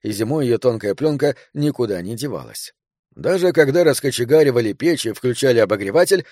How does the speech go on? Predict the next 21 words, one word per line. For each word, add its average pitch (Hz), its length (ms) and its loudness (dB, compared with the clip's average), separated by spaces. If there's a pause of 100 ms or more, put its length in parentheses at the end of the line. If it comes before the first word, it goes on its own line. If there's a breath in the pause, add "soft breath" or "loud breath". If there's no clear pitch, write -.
(200 soft breath)
не 202 180 -2
становилось 135 640 -2
теплее. 69 420 -14 (380)
Кроме 139 380 0
того, 85 320 -10 (360)
от 87 180 -6
штабеля 139 460 2
старых 135 340 4
церковных 107 520 -2
скамей 120 420 -6 (260 soft breath)
повсюду 160 440 0
расползались 135 720 0
тени, 135 380 -4 (320)
и 82 140 -6
Лене 123 340 0
казалось, 101 480 -2 (280)
будто 175 420 -4
за 143 160 2
ней 139 240 -2
кто-то 123 420 -4
следит. 101 640 -8